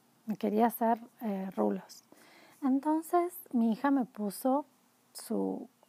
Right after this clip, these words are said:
espuma, no sé qué, y yo estaba como, "Oh my God,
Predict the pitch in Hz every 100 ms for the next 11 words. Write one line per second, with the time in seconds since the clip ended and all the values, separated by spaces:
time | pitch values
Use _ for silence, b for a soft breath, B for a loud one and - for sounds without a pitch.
0 | _ - - - 220 220 240 226 220 214
1 | 190 226 - 240 262 294 b b b _
2 | 254 214 269 285 247 - 254 233 247 226
3 | - 226 247 240 240 - - - - -
4 | 247 -